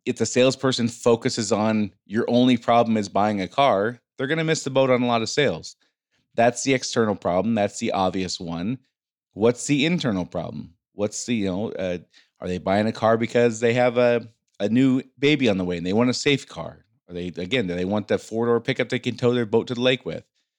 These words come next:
That's the internal problem. Like, what, w-, the car is, you know, buying a new vehicle is, that's, that's just kind of the obvious one. Um,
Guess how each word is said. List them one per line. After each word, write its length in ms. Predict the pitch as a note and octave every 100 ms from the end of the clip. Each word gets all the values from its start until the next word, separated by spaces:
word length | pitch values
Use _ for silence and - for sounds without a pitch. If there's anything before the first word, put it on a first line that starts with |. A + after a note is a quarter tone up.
| _ _ _ _ _ _ -
That's 360 | A#2+ C3+ - C#3
the 180 | C3
internal 320 | B2 C3 B2+ F#2+
problem. 280 | F#2 E2
Like, 140 | E2+ E2
what, 460 | F2+ G#2 A#2+ - _ -
w-, 180 | F#2+ - _ _
the 80 | G2+
car 320 | - D3 D3+
is, 160 | B2 A2
you 80 | -
know, 240 | G#2+ G2+
buying 260 | G2 B2 C3
a 40 |
new 120 | A#2+
vehicle 380 | A2 C3+ G2+ F#2
is, 80 | F2+
that's, 300 | G2+ G2 -
that's 240 | G#2+ -
just 200 | G#2+ -
kind 140 | A#2+ A2
of 60 |
the 140 | F#2 F2+
obvious 560 | A2 G#2+ G2 - - _ _
one. 380 | F2 F2 F2 A#2+ _ _ _ _ -
Um, 420 | G2 F#2+ F2+